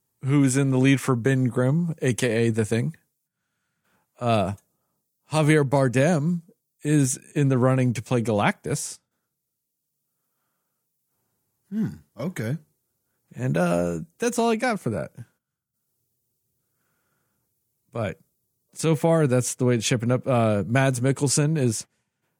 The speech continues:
Speaker 1: rumored to be possibly in the running for Doom, which you may remember him as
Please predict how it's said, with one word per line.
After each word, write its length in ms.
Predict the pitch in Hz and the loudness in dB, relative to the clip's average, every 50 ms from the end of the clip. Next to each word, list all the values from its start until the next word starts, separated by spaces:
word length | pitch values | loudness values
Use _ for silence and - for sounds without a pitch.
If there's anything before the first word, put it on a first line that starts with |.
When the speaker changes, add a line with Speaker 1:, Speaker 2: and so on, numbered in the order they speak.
| _ _ _ _ _ _ _ | _ _ _ _ _ _ _
Speaker 1:
rumored 520 | - 127 135 156 170 175 160 151 151 143 135 | -4 0 2 4 4 4 2 2 0 0 0
to 80 | - 139 | 0 0
be 160 | 127 139 135 | 2 2 2
possibly 520 | 120 - 139 135 135 135 - 131 135 139 135 | 2 2 2 2 2 2 2 2 2 2 2
in 100 | 131 123 | 2 2
the 80 | 123 | 2
running 260 | 117 123 127 127 127 113 | 2 2 2 2 0 0
for 160 | - 120 120 | 0 -2 0
Doom, 440 | 107 123 123 120 131 151 165 156 - _ - | 2 2 2 2 2 2 0 -2 -4 _ -8
which 180 | - 120 - - | -6 -4 -2 0
you 60 | 135 | 2
may 140 | 127 131 131 | 2 2 2
remember 400 | 120 131 127 135 135 123 127 127 | 2 2 2 2 2 2 2 2
him 180 | 143 135 127 | 2 2 2
as 280 | 127 123 120 117 - | 2 2 2 0 -2